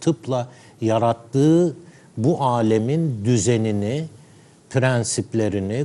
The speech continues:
kurallarını, koyduğu dengeyi anlamaya çalışırız. Ama insan burada bunun çok fazla ötesine gidiyor. Mesela bir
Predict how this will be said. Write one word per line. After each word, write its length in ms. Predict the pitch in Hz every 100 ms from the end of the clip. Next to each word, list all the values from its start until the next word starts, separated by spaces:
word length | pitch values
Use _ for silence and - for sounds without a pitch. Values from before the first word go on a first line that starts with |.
| 139
kurallarını, 880 | - 120 120 117 110 104 101 98 139
koyduğu 720 | 139 - 143 139 113 110 104
dengeyi 480 | 135 139 135 123 147
anlamaya 600 | 147 139 135 131 131 127
çalışırız. 640 | 123 104 95 - 87 87 113
Ama 240 | 120 139
insan 540 | 123 110 - 131 160 - - - -
burada 480 | 98 131 131 131 113
bunun 220 | 131 123
çok 300 | - 175 -
fazla 440 | - 123 110 110
ötesine 560 | 101 98 104 - 104 95
gidiyor. 420 | 80 73 80 76 - - - -
Mesela 580 | 131 147 - 107 107 139 143 127
bir 260 | 143 123